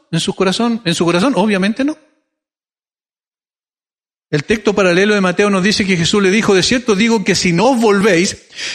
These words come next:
y os hacéis como niños, no entraréis en el reino de los cielos". Así que cualquiera que se humille como este niño, ese es el mayor en el reino de los cielos. Mateo dieciocho, tres y cuatro. ¿Ven a lo que está apuntando Jesús?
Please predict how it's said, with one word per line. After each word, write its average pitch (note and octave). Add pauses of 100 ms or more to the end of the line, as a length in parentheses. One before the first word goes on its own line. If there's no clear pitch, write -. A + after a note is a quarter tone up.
y E3
os F3+
hacéis A3
como A3
niños, D#4 (720)
no E3
entraréis F3+
en F3
el F3
reino G3
de G3
los G3+
cielos". C4
Así A#3+
que A3+
cualquiera G3+
que A3
se -
humille F#3+ (260)
como F#3+
este D4
niño, A#3 (160)
ese G3
es G#3
el F#3+
mayor F3
en E3+
el D3+
reino D#3+
de D#3
los D#3
cielos. A2+ (640)
Mateo B2+
dieciocho, C3
tres A#2+
y C3+
cuatro. - (500)
¿Ven C4 (300)
a E3
lo F3+
que E3
está F#3+
apuntando G3
Jesús? G#3+